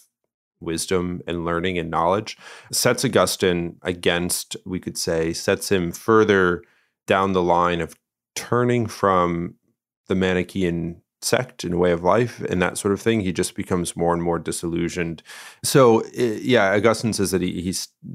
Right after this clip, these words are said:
in a way, sort of stops making progress in the sect. So it just kind of puts a stop. It's kind of a pin in Augustine's participation in the sect. Now, that's just not to say that he leaves right away, but there, there's, is a real turning point in Augustine's life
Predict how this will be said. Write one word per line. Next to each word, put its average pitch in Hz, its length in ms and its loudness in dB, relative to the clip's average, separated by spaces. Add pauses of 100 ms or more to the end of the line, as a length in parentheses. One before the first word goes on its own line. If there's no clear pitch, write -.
in 92 160 0
a 90 60 2
way, 85 380 4
sort 82 260 -4
of - 80 -6
stops - 440 2
making 82 340 -2
progress 80 720 0
in 85 180 -4
the 78 80 -4
sect. - 460 -4
So 85 380 2 (380)
it 95 140 2
just - 280 -6
kind 107 200 2
of 90 120 -2
puts 92 220 -2
a 80 60 -2
stop. 82 540 2
It's - 120 -8
kind 92 160 -2
of 82 60 0
a 78 60 -4
pin 85 560 -4
in 87 500 -2
Augustine's 82 760 -4 (280)
participation 98 760 0
in 85 60 0
the 82 80 0
sect. 80 220 -2
Now, 95 100 2
that's 117 200 4
just 113 160 0
not 107 220 2
to 98 60 -10
say 101 180 2
that 87 140 2
he 85 100 -4
leaves 98 480 -2
right 85 160 4
away, 82 380 4
but 82 220 -4
there, 85 260 2
there's, 92 280 0
is 92 120 -4
a 92 80 2
real 95 180 2
turning 87 420 -4
point 80 300 -2
in 80 80 -4
Augustine's 82 480 -4
life 80 400 -2